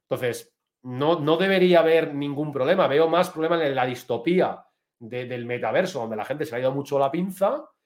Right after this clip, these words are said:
Tuve una, tuve una charla en Fundación Mar con, con Jo-, eh, José María Lasalle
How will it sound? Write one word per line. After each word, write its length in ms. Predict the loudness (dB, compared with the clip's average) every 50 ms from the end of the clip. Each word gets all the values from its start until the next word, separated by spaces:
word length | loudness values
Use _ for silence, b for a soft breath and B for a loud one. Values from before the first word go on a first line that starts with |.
| _ _ _ _
Tuve 160 | -10 -6 -2
una, 380 | 0 2 2 2 2 0 -2 -4
tuve 120 | -6 -4
una 160 | -2 -2 -2
charla 460 | -2 -2 -2 0 0 2 2 2 0 0
en 100 | -2 -6
Fundación 380 | -8 -10 -10 -8 -8 -6 -2
Mar 200 | -2 -2 -2 -2
con, 520 | -4 -4 -2 -2 -2 -2 -4 -8 -12 -14 -16 _ _ _ _ _ _ _ -20 _ _
con 300 | -8 -6 -6 -6 -6 -6
Jo-, 160 | -6 -6 -6
eh, 160 | -4 -6 -8
José 200 | -8 -10 -10 -8
María 160 | -4 0 0
Lasalle 500 | 0 0 0 0 -2 0 -2 -4 -6 b